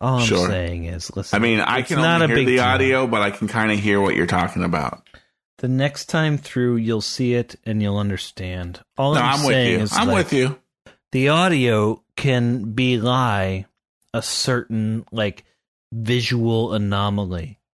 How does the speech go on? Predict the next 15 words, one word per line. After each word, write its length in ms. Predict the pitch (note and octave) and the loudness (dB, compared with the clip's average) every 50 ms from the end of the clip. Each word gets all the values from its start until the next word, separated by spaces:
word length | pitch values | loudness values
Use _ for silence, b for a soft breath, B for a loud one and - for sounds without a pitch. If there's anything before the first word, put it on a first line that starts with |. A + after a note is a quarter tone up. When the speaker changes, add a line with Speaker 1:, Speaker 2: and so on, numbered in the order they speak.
| _ _ _ _ _ _ _ _ _ _ - | _ _ _ _ _ _ _ _ _ _ -6
Speaker 1:
I 100 | A#2+ A#2 | -6 -6
think 420 | - - - D#3 D#3+ D#3+ - - - | -4 -2 0 0 0 -2 -4 -4 -2
that 240 | C3 B2+ - - | -2 -2 -2 -4
the 80 | - B2 | -6 -6
human 480 | A#2+ - - - D3 D3+ D#3 D3+ C3+ B2 | -6 -4 -2 -2 0 0 2 0 0 -2
brain 520 | G#2+ - - - B2+ B2+ B2 B2 A#2+ A#2 | -2 -6 -4 -2 0 0 2 2 0 0
is 140 | A2 G2+ - | -2 -2 -2
more 200 | A#2+ A#2+ B2 B2 | -2 0 0 -2
susceptible 840 | A#2+ - - A#2 - - C3 A#2 - _ - C#3 - A#2 A#2 A2+ G#2+ | -2 -4 -8 -8 -4 -4 -4 -6 -6 _ -18 -10 -6 -4 -4 -4 -4
to 280 | - - - A#2+ - - _ | -6 -8 -8 -8 -8 -6 _
audio 540 | B2 A#2+ B2 B2 B2+ B2+ A#2+ A2+ A2 A2 G#2 | -2 -2 0 0 0 0 0 0 0 0 0
than 340 | G2 G#2 G2 G#2 G2+ G2 - _ _ _ _ _ _ _ _ _ - | -2 -2 -2 -2 -2 -4 -8 _ _ _ _ _ _ _ _ _ -10
video. 680 | A#2 C3 A#2+ A2 G#2 G#2+ G2+ G2 F#2+ F2+ F2 - - - _ _ _ | -4 -2 -2 0 0 0 -2 -2 -4 -4 -6 -10 -14 -18 _ _ _
Like, 320 | A2 A2 A2 G2 - - - _ _ _ _ _ _ _ | -4 -2 -2 -2 -4 -8 -18 _ _ _ _ _ _ _
the 220 | - - B2 G#2 | -14 -12 -12 -12